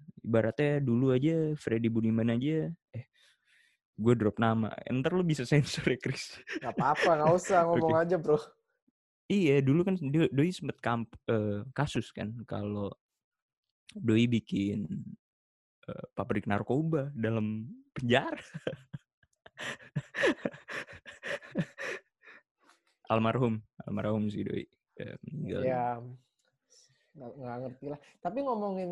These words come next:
Speaker 2: soal Ferdian Paleka lagi nih. Gue sebenarnya kurang setuju dia di penjara sih. Kayak orang kayak dia itu nggak perlu dipenjarain dengan kasus-kasus konten sampah kayak gitu ya. Maksudnya kalau
Speaker 1: Setuju gue.
Speaker 2: maksudnya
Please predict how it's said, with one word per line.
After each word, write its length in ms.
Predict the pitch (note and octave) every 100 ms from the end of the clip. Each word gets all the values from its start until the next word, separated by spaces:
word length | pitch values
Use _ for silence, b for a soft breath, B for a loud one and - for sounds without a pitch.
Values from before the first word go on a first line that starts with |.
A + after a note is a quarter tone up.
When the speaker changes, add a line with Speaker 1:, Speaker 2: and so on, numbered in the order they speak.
| F3
Speaker 2:
soal 260 | F3 E3+ D#3+
Ferdian 380 | D#3+ D3+ D3+ D3+
Paleka 460 | C#3+ C#3 C#3 C#3+
lagi 260 | C3 B2+ B2
nih. 200 | A#2+ B2 - _ _ _ _ _
Gue 220 | - E3 C#4+
sebenarnya 440 | A#3 F3+ F3+ C4
kurang 320 | C4 G3 F3
setuju 440 | E3+ - F#3 E3+ D#3+
dia 120 | B2+
di 120 | A#2+
penjara 500 | B2 B2 A#2 A2+ A2
sih. 220 | G#2 - G#2+ - _ _ _ _ _ _ _ -
Kayak 180 | G#3+ G#3
orang 200 | - A3
kayak 180 | A#3 G3
dia 160 | G#3 G#3
itu 180 | G3+ D#4 F3+
nggak 240 | E3+ E3+
perlu 200 | F3+ F3+
dipenjarain 760 | E3+ E3+ E3+ E3 D#3 F#3+ D#3+ C#3+ - b b _
dengan 320 | F#3+ G3 F#3+
kasus-kasus 720 | F#3+ G3+ A#3 A3 A3+ - A3
konten 640 | - A3+ A3 A3 G3+ G#3 G#3
sampah 400 | A3+ G#3+ G3+ A3
kayak 140 | F#3 A3+
gitu 140 | C4
ya. 180 | F#3 D3+ E3+ b b _ -
Maksudnya 360 | A#3+ C4+ F#4
kalau 260 | F#4 A#3+ A#3+
Speaker 1:
Setuju 160 | A3+ -
gue. 160 | G2+ A#2 - _ _
Speaker 2:
maksudnya 360 | - D4+ F4+